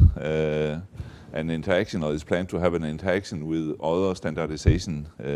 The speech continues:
activities, uh, going on. So as said, this main work here is planned to be delivered in year four. So we will wait a little bit and see what is being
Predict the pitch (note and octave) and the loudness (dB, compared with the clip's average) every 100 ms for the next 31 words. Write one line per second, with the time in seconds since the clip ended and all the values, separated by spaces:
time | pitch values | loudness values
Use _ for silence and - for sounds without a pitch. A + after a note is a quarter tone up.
0 | D2 - - F2 E2+ E2+ D2 C#2+ - - | -2 -6 -6 -6 -4 -4 -4 -8 -16 -10
1 | C2+ C#2 C#2 D#2 D2+ D2 D#2+ F#2 - - | -6 -6 -2 -2 0 -4 -6 -12 -20 -20
2 | - - - - - - - - - _ | -20 -20 -20 -20 -20 -20 -20 -20 -20 _
3 | - - - - - - - - F#2 F#2 | -20 -20 -20 -20 -20 -20 -6 2 4 2
4 | - - F2 - B2 - - - F#2 F#2+ | -2 0 0 6 4 6 8 10 8 2
5 | - - - - _ - - G#2+ A#2+ G#2+ | -4 -12 -14 -18 _ -8 -2 0 0 -2
6 | F2+ F#2+ - G2+ F#2 F2 F2+ - - - | 0 0 2 4 6 4 -2 -8 -18 -18
7 | - F2+ F#2+ G2+ D#2+ E2+ D#2+ E2+ F2 G2 | -2 -2 -2 -4 -2 0 0 0 2 2
8 | F2 D2+ D#2+ D#2+ E2 F2+ F2+ A2 A2 - | 2 -2 -2 -2 -2 0 0 -2 -6 -18
9 | - - - - - - - D#2+ D#2 D#2 | -20 -20 -20 -20 -20 -20 -4 0 0 -4
10 | - - - - - - _ - - - | -12 -20 -20 -20 -20 -20 _ -20 -20 -2
11 | E2+ F2+ D#2+ E2 F#2+ F2+ G#2+ A2 F#2+ - | 0 2 2 0 0 2 2 4 2 0
12 | - - - D2 - F#2+ F2 E2 E2+ - | -2 -2 -2 -6 -2 -2 0 -2 -4 -6
13 | - _ _ _ - E2+ D#2+ D#2 | -14 _ _ _ -8 -6 -6 -10